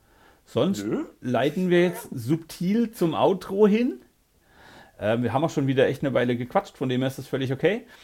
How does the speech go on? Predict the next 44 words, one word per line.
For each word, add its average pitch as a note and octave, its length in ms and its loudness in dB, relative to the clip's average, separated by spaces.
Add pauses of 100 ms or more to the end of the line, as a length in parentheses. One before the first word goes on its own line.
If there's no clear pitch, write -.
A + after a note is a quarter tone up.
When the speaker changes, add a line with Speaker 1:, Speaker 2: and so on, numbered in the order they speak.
(460)
Speaker 1:
Ähm, C#3 420 4
ich G#3+ 160 -2
fange G3 220 2
an F3+ 260 0
mit E3+ 160 2
einem D3+ 320 0
total D3+ 400 4
tollen D#3 280 6
Dankeschön E3+ 720 2 (300)
an C3 280 0
Thomas, A3+ 480 0 (460)
der C3 100 6
jetzt C#3+ 180 2
auch C#3 140 -2
schon D#3 200 0
zur C#3+ 140 0
Folge C#3 300 4
vier F#3+ 320 6
eine D3+ 160 2
Sketchnote D3 520 0
gemacht C#3+ 340 0
habt, - 300 -4 (500)
äh, C3 160 4
gemacht C#3+ 320 0
hat. F#3+ 220 2 (500)
Ähm, B2 540 2 (140)
das A#2+ 160 -4
wisst G#3+ 200 -2
ihr D3+ 80 4
noch, C#3+ 180 2 (640)
doch, - 180 4
das, B2 180 -14 (100)
nee, D3 200 4
die E3+ 80 4
ist D#3+ 120 0
noch D3+ 100 2
nicht F3 160 0
online, G3+ 400 2
die C#3+ 120 -4
machen D#3 180 2
wir F3+ 80 0
nachher C#3+ 220 0
noch G3 140 -2
online, G#3+ 360 -4